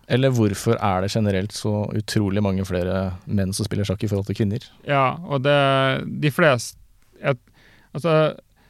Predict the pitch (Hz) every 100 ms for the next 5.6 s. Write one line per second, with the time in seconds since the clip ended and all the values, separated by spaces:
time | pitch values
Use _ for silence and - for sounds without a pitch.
0 | _ _ _ _ _ - 151 147 147 143
1 | 143 139 139 143 139 139 - - 160 160
2 | 156 - 127 151 147 151 165 139 123 120
3 | 120 - 135 127 - 147 139 135 139 139
4 | 151 131 _ _ 160 139 156 131 127 120
5 | 127 - - 135 139 160